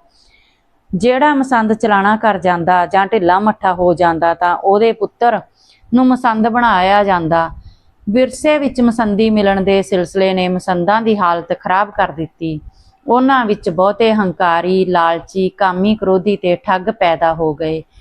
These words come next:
ਉਹ ਸਿੱਖ ਸੰਗਤ ਨੂੰ ਬਹੁਤ ਤੰਗ ਕਰਦੇ। ਸਿੱਖ ਭੋਲੇ ਭਾਲੇ ਸ਼ਰਧਾਲੂ ਸਨ। ਉਹ ਮਸੰਦਾਂ ਨੂੰ ਵੀ ਸਤਿਗੁਰ ਜੀ ਦਾ ਹੀ ਰੂਪ ਸਮਝਦੇ ਸਨ। ਮਸੰਦ ਜੋ ਵਸਤੂ ਸਿੱਖਾਂ ਕੋਲ ਮੰਗਦੇ ਸੀ, ਵਸਤੂ ਸਿੱਖ ਭੇਟਾ ਕਰਦੇ।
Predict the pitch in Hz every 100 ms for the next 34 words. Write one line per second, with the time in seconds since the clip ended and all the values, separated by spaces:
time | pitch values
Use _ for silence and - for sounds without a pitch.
0 | - _ - 254 254 269 285 294 254 247
1 | 254 247 240 214 226 226 214 190 175 -
2 | 180 165 180 175 156 _ _ _ _ _
3 | _ _ _ _ _ _ _ - - 277
4 | 294 311 285 233 254 285 226 202 233 196
5 | 226 202 185 185 202 190 - 220 214 214
6 | 196 208 254 254 214 196 185 208 180 180
7 | 190 165 180 170 180 180 226 202 - -
8 | 170 165 175 185 175 165 160 156 _ _
9 | _ 208 220 220 208 202 185 202 190 185
10 | - 214 202 - 202 - 240 233 220 196
11 | 185 175 170 202 220 208 175 175 180 -
12 | 202 - 208 214 220 196 - 175 180 160
13 | 143 165